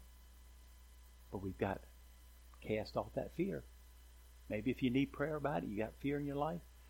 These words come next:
'Cause see, what's happened, as I mentioned, there's been a, I believe a spirit of fear has been unloosed in this country today and around the world. People are afraid, to, scared to death and so forth. Be careful. Be, be cautious.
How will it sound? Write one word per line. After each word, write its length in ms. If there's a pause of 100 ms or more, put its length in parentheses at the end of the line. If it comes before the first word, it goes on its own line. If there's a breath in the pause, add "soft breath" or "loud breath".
(100)
'Cause 180
see, 140
what's 220
happened, 360
as 120
I 100
mentioned, 380
there's 160
been 160
a, 120 (380 loud breath)
I 100
believe 280
a 60
spirit 320
of 40 (160)
fear 160
has 100
been 160
unloosed 540 (180)
in 140
this 240 (560 soft breath)
country 340
today 340
and 100
around 240
the 60
world. 220
People 240
are 40
afraid, 320
to, 80 (120)
scared 380
to 60
death 400
and 120 (240 soft breath)
so 220
forth. 260
Be 100
careful. 480 (260)
Be, 120 (240)
be 120
cautious. 560